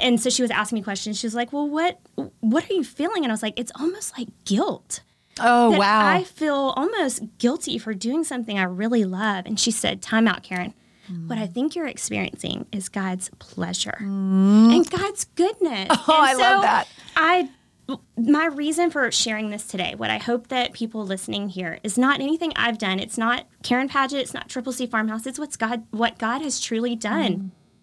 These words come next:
Speaker 1: And because I've experienced God's goodness, his faithfulness, and his pleasure, I want that for you who's
Speaker 2: Mm-hmm.
Speaker 1: listening. I want that for every single person to experience that,
Speaker 2: Mm-hmm.
Speaker 1: to truly step into a place where they are passionate about something
Speaker 2: Mm.
Speaker 1: and they're utilizing the gifts God's given them.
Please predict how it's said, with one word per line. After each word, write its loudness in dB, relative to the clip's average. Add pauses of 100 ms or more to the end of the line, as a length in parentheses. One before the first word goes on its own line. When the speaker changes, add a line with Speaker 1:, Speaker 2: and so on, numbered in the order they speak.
(120)
Speaker 1:
And 2
because -4
I've -2
experienced -8
God's -10 (220)
goodness, -2
his -12 (120)
faithfulness, 0
and 2
his -2
pleasure, -4 (480)
I 2
want -4
that -4
for -4
you 0
who's 8
Speaker 2:
Mm-hmm. 6
Speaker 1:
listening. 8
I 6
want 6
that 2
for 2
every 2 (300)
single -2 (140)
person -2
to -2
experience -2
that, 0 (220)
Speaker 2:
Mm-hmm. -2
Speaker 1:
to -2
truly -4
step -4
into -10
a -10
place -10
where -4 (500)
they 0
are -4
passionate -2
about -4
something -2
Speaker 2:
Mm. 4
Speaker 1:
and 6
they're 2
utilizing -2
the -4
gifts -8
God's -12
given -6
them. -4